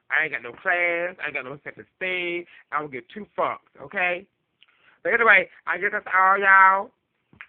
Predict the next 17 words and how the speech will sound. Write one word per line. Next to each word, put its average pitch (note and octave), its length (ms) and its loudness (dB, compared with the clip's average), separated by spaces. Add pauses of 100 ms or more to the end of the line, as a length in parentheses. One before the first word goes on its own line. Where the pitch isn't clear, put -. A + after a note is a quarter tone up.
Baltimore, F3+ 420 -6
St. F#3 360 -12
Andrews, F3+ 580 -12
you E3+ 100 -20
need D#3+ 120 -14
to C#3+ 80 -12
apologize. D#3 840 -2 (380)
And C#3 260 -8
come D#3 140 -14
on, D#3+ 100 -6 (180)
Dixon, D#3+ 360 -16
you D#3 100 -16
need D3 80 -14
to C3+ 60 -14
apologize. D3 600 -4
But C#3 220 -10 (320)
you A3+ 160 -12